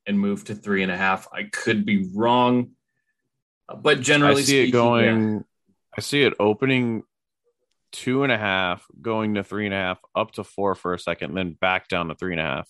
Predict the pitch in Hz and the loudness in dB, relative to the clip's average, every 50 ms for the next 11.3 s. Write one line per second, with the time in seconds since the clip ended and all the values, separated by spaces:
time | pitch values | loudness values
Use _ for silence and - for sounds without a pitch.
0 | _ _ - 92 92 92 92 - - - 101 92 - 104 92 90 - - - - | _ _ -6 -4 -4 -4 -4 -8 -12 -12 -12 -8 -4 -2 -2 -2 -2 -8 -16 -20
1 | - - _ _ - - - - - - _ _ - - - - - - - _ | -20 -20 _ _ -20 -20 -20 -20 -20 -20 _ _ -18 -18 -16 -14 -16 -16 -16 _
2 | - - - - _ - 165 160 143 139 135 127 135 151 151 151 135 127 - - | -20 -20 -20 -18 _ 0 2 4 6 6 6 6 6 4 4 2 2 0 -4 -6
3 | 139 147 151 160 156 139 131 127 143 143 135 135 131 123 - - - - - 127 | -6 0 2 4 4 4 2 0 0 2 4 4 4 4 2 0 0 0 0 0
4 | 123 117 117 117 110 98 110 101 113 120 117 117 113 117 117 104 107 101 101 107 | 0 0 0 -2 -2 -2 -4 -4 -2 -2 0 0 -2 -4 -6 -8 -8 -10 -10 -8
5 | 113 110 104 101 104 110 110 110 110 110 110 104 120 131 131 - - - - - | -6 -4 -4 -2 -2 -2 -2 -2 -2 -2 -2 -2 0 0 0 -2 -6 -6 -6 -8
6 | 151 147 - 147 143 127 117 104 120 117 117 117 113 107 - - 110 110 107 107 | -8 -6 -2 0 0 0 2 2 2 2 2 2 0 -4 -6 -6 -4 -2 0 0
7 | 107 104 104 92 101 107 - 147 139 135 135 127 123 123 120 113 117 113 101 113 | 0 0 0 -2 -4 -6 -4 -4 -4 -4 -4 -4 -4 -4 -4 -2 -2 -4 -4 -4
8 | 110 107 110 107 101 107 104 101 104 104 92 101 104 - - 110 104 104 104 - | -6 -6 -4 -4 -2 -2 -2 -2 -4 -4 -6 -6 -8 -8 -6 -4 -6 -6 -4 -2
9 | 107 101 95 92 104 107 104 104 104 104 101 101 98 107 123 135 131 139 170 151 | -2 -2 -2 -2 -2 -4 -4 -2 -2 -2 -2 -2 -2 -2 -4 -6 -4 -6 -4 -4
10 | 139 101 95 110 110 110 98 92 104 101 101 101 95 90 - - 95 92 92 - | -4 -4 -4 -2 -4 -4 -4 -6 -6 -6 -6 -6 -8 -8 -10 -10 -10 -10 -10 -8
11 | - - - - - - | -6 -4 -4 -4 -8 -12